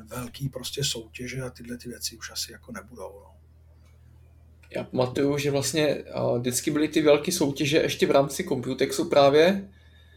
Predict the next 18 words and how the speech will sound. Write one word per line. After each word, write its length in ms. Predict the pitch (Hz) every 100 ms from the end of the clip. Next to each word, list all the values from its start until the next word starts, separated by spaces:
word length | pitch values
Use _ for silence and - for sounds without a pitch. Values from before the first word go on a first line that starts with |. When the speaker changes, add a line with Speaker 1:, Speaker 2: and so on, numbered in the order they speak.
| - - -
Speaker 2:
A 220 | 127 117
tehdy 340 | 120 123 131
to 120 | 139 143
pořádal, 540 | 143 135 139 143 143
nebo 380 | 131 139 131 -
roky 260 | - 117 151
to 120 | 147
pořádal 420 | 147 131 151 151
G-Skill. 680 | 120 117 - - 139 170 202 - - - _ - - - - - - - - - _ -
S 80 | -
tím, 160 | 131
že 80 | 131
tam 140 | 143
byl 140 | 135 135
třeba 200 | 139 135
jeden 360 | 123 131 135
den, 240 | 135 135 135
kdy, 640 | 135 135 135 135 127 123